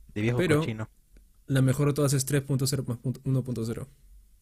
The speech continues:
Speaker 1: Sí,
Speaker 2: Sí, sí.
Speaker 1: cien por ciento sí.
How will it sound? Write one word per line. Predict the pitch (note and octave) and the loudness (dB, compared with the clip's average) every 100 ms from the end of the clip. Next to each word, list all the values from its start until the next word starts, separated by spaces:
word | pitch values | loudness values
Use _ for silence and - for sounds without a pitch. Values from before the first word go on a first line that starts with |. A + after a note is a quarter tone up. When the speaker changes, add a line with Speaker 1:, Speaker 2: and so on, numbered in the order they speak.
| _ _ - - - - - - | _ _ -20 -20 -20 -20 -20 -14
Speaker 1:
Sí, | - - D#3 C3 | -4 2 4 4
Speaker 2:
Sí, | B2 B2 | 2 2
sí. | |
Speaker 1:
cien | C3+ C#3 | 2 2
por | C3 | 0
ciento | B2 B2 A#2 | -2 -6 -6
sí. | A2+ | -12